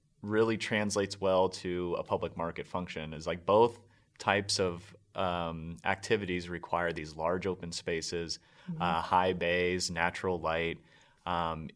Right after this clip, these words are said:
Speaker 1: um, access, um, to within the space, and all of those, um, a-, aspects of this facility have been reused, and, and, and it's just a really good kind of, from an economic standpoint, from my perspective, it's a really good strategy, and from a,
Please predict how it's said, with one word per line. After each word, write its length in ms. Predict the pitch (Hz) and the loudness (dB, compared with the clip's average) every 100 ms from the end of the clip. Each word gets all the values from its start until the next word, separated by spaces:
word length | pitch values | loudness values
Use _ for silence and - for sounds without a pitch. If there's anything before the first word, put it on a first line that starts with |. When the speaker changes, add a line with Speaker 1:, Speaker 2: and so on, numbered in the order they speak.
| - | -14
Speaker 1:
um, 280 | 85 76 76 - | -10 -8 -6 0
access, 680 | 90 - - 92 90 - - _ _ _ - | 0 2 2 4 4 -2 -4 _ _ _ -4
um, 340 | 87 85 85 - | -2 -2 -6 -6
to 180 | - 92 | -2 0
within 320 | 92 98 101 | 0 2 2
the 80 | 95 | 0
space, 600 | - 92 82 82 - - | 0 2 2 0 -2 -2
and 180 | 95 90 | -2 0
all 260 | - 123 139 | 4 6 6
of 80 | 110 | 6
those, 440 | 104 101 - - - | 4 4 0 -4 -6
um, 540 | 87 85 82 80 80 - _ _ _ - | -4 -2 -2 -4 -8 -12 _ _ _ -10
a-, 180 | - - | -6 2
aspects 540 | 98 107 - 92 - | 4 4 4 2 2
of 100 | 92 | -2
this 180 | 87 87 | 0 -2
facility 640 | - 85 - 110 107 90 | -2 -2 0 2 2 0
have 220 | 85 90 82 | 0 -2 -2
been 340 | 85 85 - - | -4 -6 -8 -4
reused, 720 | 101 90 95 95 73 - - | -2 -2 -2 -2 -4 -8 -6
and, 340 | 87 85 80 73 | -6 -6 -6 -6
and, 480 | 90 82 78 73 - | -6 -6 -8 -10 -10
and 320 | 87 85 80 - - | -8 -8 -10 -14 -8
it's 160 | 104 - | -8 -6
just 260 | - 113 | -4 -2
a 60 | 101 | 0
really 280 | 92 104 98 | 2 2 2
good 300 | 98 92 78 - | 2 0 -2 -10
kind 140 | 92 | -8
of, 80 | 78 - _ _ | -8 -10 _ _
from 180 | - 107 | -2 0
an 100 | 92 | 2
economic 440 | 95 92 85 104 | 0 2 0 0
standpoint, 520 | - 107 107 110 113 - | -4 -4 -2 -2 -4 -6
from 160 | - 90 | -6 -2
my 120 | 90 | -2
perspective, 500 | 95 98 110 107 104 | -4 -2 -2 -2 -6
it's 140 | 90 | -6
a 40 | 87 | -4
really 220 | 85 80 | -6 -6
good 160 | 87 90 | -6 -4
strategy, 640 | 92 85 92 92 92 95 | 0 2 0 -2 0 0
and 140 | 80 | -2
from 200 | 80 85 | -2 -2
a, 200 | 80 80 | -2 -4